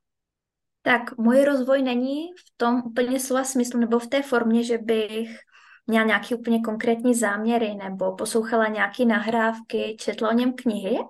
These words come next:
ale vlastně mi to přichází vždycky v tom čase tak samovolně, tak přirozeně a z toho já nejvíc čerpám, z těch prožitků, toho, co se mně tak samo děje, protože teď mě k tomu i napadá, když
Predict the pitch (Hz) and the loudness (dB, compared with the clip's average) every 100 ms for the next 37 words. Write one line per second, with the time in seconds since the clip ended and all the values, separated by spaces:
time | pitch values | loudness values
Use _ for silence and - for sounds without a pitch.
0 | - - - - - 240 247 240 247 269 | -12 -16 -16 -10 0 2 4 2 2 2
1 | 254 254 254 - 247 247 240 254 233 233 | 4 2 -4 -4 -4 0 0 2 2 0
2 | 226 254 - 247 240 226 226 - 240 240 | -2 -8 -2 -2 0 -4 -2 -2 0 0
3 | 240 254 - 226 220 220 208 214 220 226 | -2 -4 0 2 4 4 2 0 -4 -6
4 | 220 - - 247 233 226 202 185 202 302 | -10 -6 4 6 6 4 0 0 -4 -6
5 | - _ - - - _ 214 226 - 233 | -10 _ -20 -20 -20 _ -4 -2 0 4
6 | 247 240 240 233 240 - - 226 - - | 6 6 4 4 2 -2 -2 -2 -2 -6
7 | 190 - 233 226 233 226 226 226 - 190 | -4 -2 -4 2 2 2 0 -2 -4 -4
8 | 214 247 233 226 226 233 - 226 226 226 | -4 -8 -6 -4 -4 -4 0 4 4 2
9 | 226 - 226 226 226 226 202 190 226 - | -2 -2 2 2 4 2 0 -4 -6 -12
10 | _ _ - - - - - _ - 226 | _ _ -20 -20 -20 -20 -20 _ -8 -2
11 | 247 233 247 240 240 240 254 247 247 262 | 0 0 2 4 4 2 2 2 2 2
12 | 247 240 233 226 226 220 226 220 214 214 | 2 2 -2 0 -2 -2 -4 -6 -8 -6
13 | 220 | -8